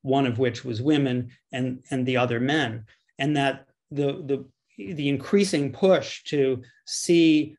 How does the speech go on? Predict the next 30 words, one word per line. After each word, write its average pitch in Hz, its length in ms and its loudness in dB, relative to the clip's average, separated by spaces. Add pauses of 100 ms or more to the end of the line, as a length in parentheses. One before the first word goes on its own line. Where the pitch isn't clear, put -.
the 156 80 0
world 156 380 6
as 123 120 -4
divided, 135 600 -4 (220)
uh, 131 160 -4
not 160 360 2
into 147 220 -2
men 147 240 0
and 139 160 -2
women, 131 460 -2 (180)
but 143 140 0
into 143 280 -2
male 147 580 2
and 123 220 -6
female, 175 680 0 (720)
uh, 139 300 0 (140)
gave 165 540 4 (480)
impetus 170 680 -2 (280)
for 147 800 -2 (240)
doctors 160 500 -2
to 143 100 -14
study 151 460 0
the 127 140 -8
genitals. 143 640 -8 (220)
They 151 100 4
became 160 400 2
a 110 60 -4
focus 185 640 2
of - 80 -14
study 139 640 -2